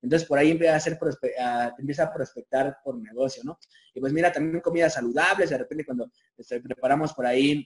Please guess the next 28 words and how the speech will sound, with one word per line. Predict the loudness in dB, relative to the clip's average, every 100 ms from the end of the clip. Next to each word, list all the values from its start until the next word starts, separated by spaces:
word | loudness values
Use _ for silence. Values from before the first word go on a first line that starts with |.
| -6
algo, | -2 2 2 2
algo | 0 0
rico | -2 -2
de | -4
comer, | -4 -4 -2 0
le | -2
sacamos | -4 -8 -6
una | -10
fotito | -10 -12 -10 -4
y | -4
lo | -4
compartimos | -6 -12 -8 -8 -8
en | -6
redes | -6 -6
sociales, | -2 2 4 4 2 -2 -18 _ 0
para | 2
que | 6
vean | 6 6
que | 4
no | 0
solamente | 0 0 0 -2
es | 0
de | 2
los | 2
productos, | -2 -2 -2 -4 -6
sino | -6 -8
que | -6
también | -4 -2 -4